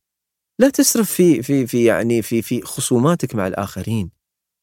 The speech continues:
لا تسرف في الظلم، لا تسرف في كل شيء. ما هو الإسراف في الفلوس بس، لا، الإسراف أكبر. لذلك ليش الله جل وعلا ربط بين التبذير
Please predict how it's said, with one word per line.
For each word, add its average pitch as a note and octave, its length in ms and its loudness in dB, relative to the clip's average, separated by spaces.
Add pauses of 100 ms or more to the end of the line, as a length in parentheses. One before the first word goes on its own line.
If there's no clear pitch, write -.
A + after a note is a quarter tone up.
(160)
لا D4 120 2
تسرف - 420 0
في D3+ 300 2
الظلم، A2+ 540 0
لا G#3+ 120 4
تسرف C4+ 400 2
في G3 160 0
كل D4+ 440 4
شيء. C4+ 440 2
ما C#4+ 100 2
هو F4+ 100 6
الإسراف C4+ 340 4
في G#3+ 60 2
الفلوس G#3 360 0
بس، G3 600 2
لا، B3+ 320 2
الإسراف F3+ 500 0
أكبر. F#3 480 2 (440)
لذلك F#3 600 4 (580)
ليش A3+ 300 4
الله F#3+ 180 4
جل C#3+ 300 4
وعلا A#2+ 500 4
ربط D#3 300 4
بين B2 220 4
التبذير G#2 760 0